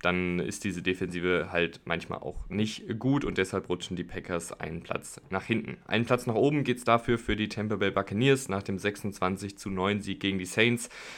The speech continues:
Und da bin ich wirklich froh, äh, dass ich die Buccaneers vor der Saison so hoch eingeschätzt habe. Ich habe ja sogar gesagt, dass ich mir vorstellen kann, dass sie die Division gewinnen, obwohl viele, viele andere Experten, oder ich weiß gar nicht, ob man mich als Experten bezeichnen würde, aber viele, viele andere,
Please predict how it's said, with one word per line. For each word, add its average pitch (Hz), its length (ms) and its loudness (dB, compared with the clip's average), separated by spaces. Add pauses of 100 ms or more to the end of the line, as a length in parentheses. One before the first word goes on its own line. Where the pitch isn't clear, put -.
(160)
Und 95 140 2
da 117 80 12
bin 170 120 8
ich 123 100 2
wirklich 135 260 0
froh, 113 280 6
äh, 90 200 4
dass 92 160 2
ich 92 100 -10
die 92 80 -6
Buccaneers 98 460 0
vor 98 180 2
der 98 80 2
Saison 95 500 4
so 92 200 0
hoch 113 400 4
eingeschätzt 117 580 2
habe. 101 140 0
Ich - 80 -8
habe 90 140 -2
ja 87 40 2
sogar 90 300 0
gesagt, 87 340 -2
dass 87 140 -6
ich - 160 -12
mir 90 100 -4
vorstellen 92 400 0
kann, 90 220 -2
dass 87 180 -2
sie 90 120 -6
die 82 220 -4
Division 110 380 2
gewinnen, 113 320 4
obwohl 107 540 4 (340)
viele, 110 300 0
viele 104 380 4
andere 104 260 4
Experten, 98 580 4
oder - 160 -2
ich - 140 -8
weiß - 160 -8
gar - 80 -6
nicht, - 120 -8
ob - 60 -8
man 85 140 -4
mich - 160 -8
als - 120 -12
Experten 87 380 2
bezeichnen 90 480 0
würde, 90 260 4
aber 87 240 6
viele, 120 280 2
viele 110 220 8
andere, 104 500 6